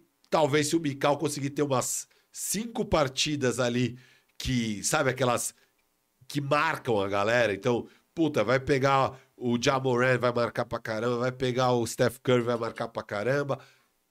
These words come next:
ele acaba conseguindo aí esse prêmio, talvez. Então essas foram minhas três apostas. Eu queria ter apostado, eu vou puxar a orelha da K T O, vou puxar a orelha da K T O, porque eu queria ter apostado no Dorian Finney-Smith.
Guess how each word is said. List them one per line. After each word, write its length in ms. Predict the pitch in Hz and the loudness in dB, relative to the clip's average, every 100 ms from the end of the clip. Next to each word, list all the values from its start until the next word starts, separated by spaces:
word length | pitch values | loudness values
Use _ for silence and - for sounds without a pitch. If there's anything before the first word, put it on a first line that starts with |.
| _ | _
ele 180 | 359 359 | -4 -4
acaba 360 | - 175 156 | 0 0 0
conseguindo 600 | 151 160 - 143 131 143 | 0 -2 -2 -4 -2 2
aí 140 | 135 131 | 4 4
esse 220 | 127 - | 2 -4
prêmio, 480 | - 123 120 120 127 | 0 4 4 2 0
talvez. 540 | 131 127 95 95 90 | 2 0 2 2 2
Então 180 | 92 139 | 0 2
essas 260 | 139 139 - | 4 2 0
foram 180 | 143 143 | 0 2
minhas 200 | 131 120 | 0 -2
três 280 | - 120 120 | 0 0 0
apostas. 720 | 120 - 131 139 139 180 - - - - | -2 2 4 4 0 -4 -6 -12 -20 -20
Eu 240 | - 165 160 | 4 4 4
queria 480 | - 160 151 208 220 | 0 -2 2 4 4
ter 140 | 185 | 2
apostado, 540 | 180 - 147 - 143 135 | 2 2 0 2 2 4
eu 100 | 131 | 2
vou 120 | 147 | 0
puxar 340 | 147 139 151 | -4 -2 2
a 40 | 147 | 4
orelha 300 | 139 139 135 | 6 6 4
da 100 | 131 | 2
K 200 | 135 131 | 0 0
T 200 | 156 147 | 4 6
O, 380 | 135 135 139 - _ _ _ _ _ | 8 6 2 -4 _ _ _ _ _
vou 140 | 113 | 0
puxar 340 | 123 143 - 143 | 2 -2 2 4
a 40 | |
orelha 180 | 143 135 | 6 6
da 100 | 135 | 4
K 160 | 131 135 | 0 -2
T 200 | - 139 | 2 4
O, 240 | 143 165 165 - _ | 6 2 -2 -16 _
porque 100 | - 135 | -6 -2
eu 40 | |
queria 200 | 139 151 | 0 0
ter 120 | 147 | 0
apostado 380 | 143 170 170 165 | -2 -2 0 0
no 40 | |
Dorian 300 | 156 170 175 | 2 4 4
Finney-Smith. 800 | 170 180 180 175 160 170 165 - | 4 0 2 0 0 0 0 -4